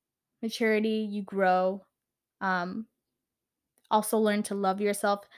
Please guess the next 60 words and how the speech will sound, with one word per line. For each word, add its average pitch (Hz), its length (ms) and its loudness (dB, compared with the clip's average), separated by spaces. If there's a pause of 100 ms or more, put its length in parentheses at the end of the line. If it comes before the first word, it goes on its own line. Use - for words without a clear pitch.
(120)
Uh, 202 140 4
in 226 120 4
that 226 200 6
acceptance 233 800 2
stage, 277 400 2
I 214 100 -2
think 214 260 -4
you 214 100 -2
accept 202 400 -6
the 190 80 -10
fact 185 380 -4
that 180 160 -6
it 202 80 -4
was 202 160 -2
okay 190 340 -4
to - 120 -18
feel 190 440 -2
all 185 220 -2
those 190 240 -8
feelings, 214 720 0 (600)
that 220 120 8
it 226 40 12
was 254 140 8
okay 262 220 8
to 254 60 6
be 233 100 2
sad, 185 300 4
it 190 60 4
was 208 100 -2
okay 220 160 0
to 226 60 2
be 220 200 0
angry, 202 340 2
like, 185 180 0
those 214 180 4
are 233 60 4
valid 202 380 4
feelings, 190 500 0
it's 190 180 -4
okay, 202 300 -2
like, 180 240 -4 (400)
you 269 100 6
can 330 180 6
cry, 214 300 10
you 208 120 0
can 285 140 6
be 277 120 8
depressed, 214 540 2
you 226 100 0
can, 233 260 0
like, 190 220 -2
have 208 260 0
days 208 220 0
where 214 80 2
you 208 100 0
don't 208 220 0
get 202 100 0
out 190 140 0
of 185 80 -4
bed 185 280 0